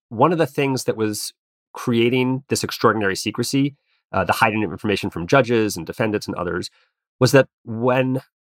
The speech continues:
a state or local law enforcement agency wanted to buy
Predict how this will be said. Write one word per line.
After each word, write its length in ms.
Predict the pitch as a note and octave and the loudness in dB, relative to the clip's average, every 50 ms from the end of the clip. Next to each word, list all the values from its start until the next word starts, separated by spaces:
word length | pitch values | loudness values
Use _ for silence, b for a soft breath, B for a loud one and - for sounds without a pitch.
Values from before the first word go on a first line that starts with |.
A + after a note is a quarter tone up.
| _ | _
a 60 | - B2 | -6 -6
state 260 | - - - F3 F3+ | -2 2 4 4 6
or 100 | F#3 E3 | 4 4
local 440 | C#3+ C#3 C3+ - C#3+ C3+ C3 B2 - - | 2 0 0 0 2 0 0 0 -2 -4
law 120 | A2 G#2+ G#2+ | 0 0 0
enforcement 380 | A2 - A2+ G#2 - G#2+ F2 | 0 -2 -4 -6 -6 -6 -8
agency 520 | F#2+ F2+ G2 - - - G2 F2+ F#2+ G#2 - _ _ _ _ _ | -8 -8 -10 -8 -6 -6 -6 -6 -6 -8 -10 _ _ _ _ _
wanted 240 | - A2 G#2+ A2 G2+ | -2 0 0 0 0
to 140 | - - G2 | -2 -4 -4
buy 560 | E2+ - G#2 G#2+ A2+ A#2 A#2+ B2 B2+ C3 B2+ | 0 2 4 4 4 4 2 0 -2 -4 -6